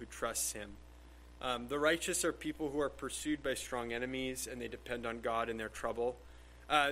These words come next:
there, you have some Psalms, like I love Psalm thirty-eight, where the person's like, "I'm righteous, save me, God," but then he confesses sin. Psalm thirty-eight eighteen, he says, "I know my sin, <laughs> but I still don't deserve to be treated this way by,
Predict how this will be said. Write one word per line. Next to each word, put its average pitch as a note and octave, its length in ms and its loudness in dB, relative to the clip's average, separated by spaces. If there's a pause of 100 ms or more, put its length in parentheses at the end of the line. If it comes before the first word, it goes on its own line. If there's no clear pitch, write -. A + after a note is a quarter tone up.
there, F#3 220 12
you G3 160 8
have A3 100 10
some G3+ 220 8
Psalms, F3 260 6
like D3+ 140 10
I D3+ 40 8
love F3 180 6
Psalm F3+ 200 4
thirty-eight, D3+ 460 6
where C#3 100 0
the C3+ 140 4
person's C3+ 380 -2
like, B2 160 2
"I'm G3+ 200 4
righteous, G3+ 460 4
save F#3+ 280 2
me, F#3+ 100 0
God," D#3 280 6 (100)
but D3 140 0
then F3+ 100 4
he G3+ 80 0
confesses E3 520 -2
sin. D3+ 360 -2 (280)
Psalm D3+ 240 0
thirty-eight D3+ 400 6
eighteen, D3 340 -4
he D#3 60 -2
says, B2+ 200 -6
"I D3 140 2
know G#3 160 2
my E3 140 4
sin, C3+ 440 -2
<laughs> - 800 -8
but D3 80 8
I D3 120 10
still G#3 280 6
don't G3 180 2
deserve D#3+ 280 2
to D3+ 60 -8
be C#3+ 120 -4
treated E3 400 0
this E3+ 220 -4
way E3 320 0
by, B2+ 200 2